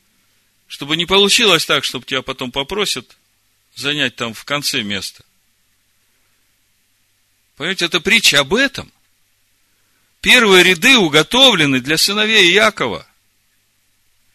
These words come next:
хотя они сейчас в ожесточении. И поэтому Павел говорит: "Не превозноситесь над ветвями".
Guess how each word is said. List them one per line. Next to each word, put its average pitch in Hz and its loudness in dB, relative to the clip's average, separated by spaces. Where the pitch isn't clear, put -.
хотя 156 2
они 208 2
сейчас 214 -2
в 160 -6
ожесточении. 180 -6
И 151 -4
поэтому 220 0
Павел 214 4
говорит: 175 -2
"Не 160 -6
превозноситесь 196 2
над 190 -4
ветвями". 165 -6